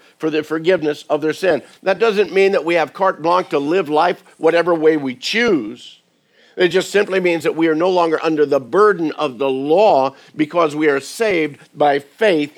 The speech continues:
in Jesus Christ. Paul is talking to a group of individuals within that synagogue who were burdened down with the law.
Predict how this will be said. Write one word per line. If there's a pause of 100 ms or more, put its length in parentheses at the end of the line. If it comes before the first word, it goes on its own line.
(100)
in
Jesus
Christ. (260)
Paul
is
talking (200)
to
a
group
of (120)
individuals
within
that
synagogue (180)
who
were
burdened
down (500)
with
the
law.